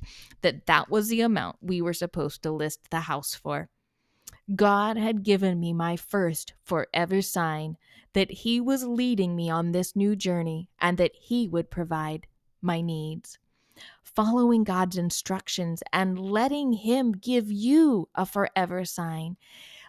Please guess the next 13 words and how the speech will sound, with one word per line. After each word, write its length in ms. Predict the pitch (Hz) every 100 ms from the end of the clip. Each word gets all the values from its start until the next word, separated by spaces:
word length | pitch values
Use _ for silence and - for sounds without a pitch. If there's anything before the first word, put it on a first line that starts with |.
| -
Let 320 | 269 294 311
him 640 | - - 311 320 277 196 180 _ _ _ _ _ _ 226
lead 480 | 226 262 285 277
you 400 | 208 180 170 170 190 _ _ _ 233
and 200 | 233 233
show 420 | - - 240 233
you 400 | 208 185 175 196 _ -
that 220 | 226 - _
he'll 720 | - - 294 294 220 175 180 -
provide 640 | 214 196 180 175 175 180 -
your 420 | 202 220 269 240 -
every 420 | 170 170 175 165
need. 480 | 160 165 160 170